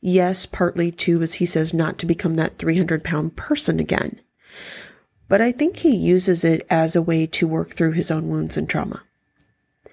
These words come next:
And I notice a lot of similarities between the guy that I dated in the past and David Goggins. At the same time, though, recently,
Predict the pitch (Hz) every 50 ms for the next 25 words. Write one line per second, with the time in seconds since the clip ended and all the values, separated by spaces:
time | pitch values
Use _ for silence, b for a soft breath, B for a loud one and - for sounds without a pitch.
0 | B B B B B B B B B B B - 196 185 185 185 180 180 170 -
1 | - 175 175 175 180 180 185 190 220 208 - 190 175 175 170 165 165 165 - -
2 | 175 170 170 165 165 160 160 156 160 156 - - 165 - - 165 165 160 160 160
3 | - 165 156 156 156 - 170 - 165 165 - 151 151 143 151 156 151 - - -
4 | 165 156 147 - 160 143 147 151 160 - - - - - - 165 165 165 160 160
5 | 156 156 - - - - 160 151 - 156 - - 71 - - - - - - -
6 | - - - _ _ _ _ _ _ _ B B B B B B B B B B
7 | B B B B - 175 180 - - 170 - - 175 170 165 160 156 - - -
8 | - 226 226 226 233 226 208 - 175 160 160 160 160 160 160 160 165 - _ _
9 | _ _ _ _ _ _ _ _ _ _ _ _ _ _ _ _ _ _ _ _
10 | _ _ - 185 175 190 208 202 190 - 175 160 - - 175 170 180 208 226